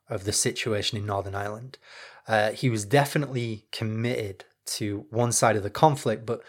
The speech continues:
something in him began to shift as the years rolled on. And I think it's safe to say that he considered himself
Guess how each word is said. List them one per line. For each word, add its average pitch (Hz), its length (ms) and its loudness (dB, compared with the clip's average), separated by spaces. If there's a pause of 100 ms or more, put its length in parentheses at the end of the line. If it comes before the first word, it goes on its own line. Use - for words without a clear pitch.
(180)
something 139 560 2
in 120 240 -4
him 98 340 -6
began 104 320 -2
to - 140 -8
shift - 500 -2
as 107 140 -8
the 107 100 -8
years 98 640 -6 (280)
rolled 101 280 -2
on. 117 180 6 (540)
And 110 80 0
I 110 40 6
think 135 280 2
it's - 120 -4
safe 120 240 2
to - 100 -8
say 120 440 4
that 107 260 -4 (640)
he 147 240 2
considered 139 460 4
himself 113 580 2